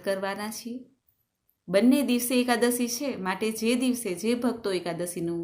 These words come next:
વ્રત કરે, જે મન માને અથવા તો ઘરમાં જે સદસ્યો છે તે જે માનતા હોય એ તારીખે એકાદશીનું વ્રત કરે. એકાદશીના વ્રતના દિવસે પૂજન વિધિ પણ આપણે જાણી લઈએ.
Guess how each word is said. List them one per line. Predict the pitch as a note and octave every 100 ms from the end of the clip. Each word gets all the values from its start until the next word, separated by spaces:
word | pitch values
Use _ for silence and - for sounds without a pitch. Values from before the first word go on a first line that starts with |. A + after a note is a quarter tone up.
| E3+
વ્રત | F3 - -
કરે, | F3 D#3+ - _ _ _ _ _ -
જે | E3 F#3 F#3 E3+
મન | F3+ A#3+ B3
માને | A3 F3+ D#3+ D#3+ - - - F3+
અથવા | F3+ F3+ E3+
તો | E3+ E3+
ઘરમાં | F3+ E3 E3+ E3+ E3+ - _ _
જે | - A#3
સદસ્યો | A#3+ F#3+ G3 G3 G3 F#3
છે | - F#3 F#3+ - _ _ -
તે | B3 B3+ B3
જે | G#3+ A3 F#3
માનતા | E3 F3 C4+ C#4+
હોય | G#3 D#3 - F3+
એ | F3 -
તારીખે | D#3+ E3 - B3 - - _ _ -
એકાદશીનું | E3+ F3 E3 E3 D#3+ D#3 D3+
વ્રત | F#3+ -
કરે. | G#3 B3 B3 _ _ _ _ _ -
એકાદશીના | G3+ G#3 F#3+ F3+ F3+ E3 D#3
વ્રતના | E3+ E3 E3 D#3+ D#3+
દિવસે | E3 - A#3+ B3+ - _ _ _
પૂજન | G3 F#3 F#3 E3+ E3
વિધિ | E3 F3+ E3
પણ | A3+ B3
આપણે | A#3 A#3+ B3
જાણી | A#3+ A3+ A#3
લઈએ. | A#3 B3 C#4+